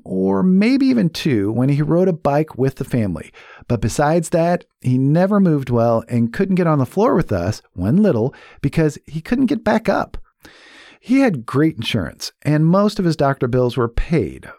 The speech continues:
but for years, he must have been on at least a dozen different medications. That's a cost for all of those medications. He was a diabetic and had various other issues.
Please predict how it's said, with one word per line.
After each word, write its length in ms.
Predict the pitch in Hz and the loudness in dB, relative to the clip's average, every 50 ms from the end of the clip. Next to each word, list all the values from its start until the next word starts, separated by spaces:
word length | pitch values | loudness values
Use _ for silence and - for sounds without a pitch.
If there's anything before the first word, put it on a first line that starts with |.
| _ _ - | _ _ -2
but 160 | 127 131 - | -2 -2 -2
for 180 | - - 202 214 | -2 -4 -2 -2
years, 540 | 220 214 214 190 147 117 110 110 110 110 - - - - - | 0 2 2 2 2 2 2 0 -2 -4 -6 -12 -20 -18 -8
he 120 | - - 165 | -2 0 2
must 280 | 170 180 202 208 - | 2 4 2 2 0
have 80 | - 143 | -2 -2
been 160 | 127 135 123 | 0 0 2
on 160 | 127 127 123 | 2 2 2
at 180 | 123 113 - - | 0 -2 -2 -4
least 400 | 139 151 175 196 175 131 - - - | -4 0 0 0 0 0 -2 -4 -6
a 80 | 110 104 | -6 -6
dozen 500 | 90 98 - 110 113 117 117 120 117 113 | -6 -4 -2 -2 0 0 0 0 0 0
different 300 | 107 107 - - - - | 0 -2 -4 -4 -6 -4
medications. 720 | 95 92 95 - - 87 78 - - - - - - - _ - - - - - - - - - - | -4 -2 -2 -4 -4 -4 -4 -4 -6 -12 -14 -16 -20 -20 _ -20 -20 -20 -20 -20 -20 -20 -20 -12 -4
That's 240 | - 196 247 247 - | -2 -2 -2 -2 -4
a 20 | - | -10
cost 460 | - - 139 123 123 131 - - - - | -6 -4 -2 0 0 -2 -4 -6 -14 -14
for 380 | - - 143 139 151 156 - | -6 -2 0 0 0 0 -2
all 240 | - 139 143 - - | -2 0 0 0 0
of 80 | 349 240 | 0 0
those 220 | - 104 95 85 | -2 -2 -4 -4
medications. 760 | 92 85 80 78 - - 92 73 67 - - - - - - - _ _ _ _ _ _ _ - | -8 -8 -10 -10 -8 -8 -8 -8 -8 -10 -12 -14 -14 -18 -20 -20 _ _ _ _ _ _ _ -4
He 80 | - 147 | -2 0
was 140 | 147 151 | 0 0
a 60 | 147 123 | 0 0
diabetic 720 | 107 123 120 127 123 117 113 123 143 165 190 185 - - | 0 0 2 2 2 2 2 0 0 0 -2 -4 -4 -2
and 80 | 139 143 | -2 0
had 220 | 135 135 127 117 | 2 2 0 0
various 360 | 92 104 113 127 131 131 120 - | 0 0 0 2 0 0 0 0
other 220 | 127 123 117 90 | 0 0 0 -2
issues. 500 | 78 78 - - - - 52 - - - | -4 -6 -8 -10 -10 -12 -14 -16 -18 -18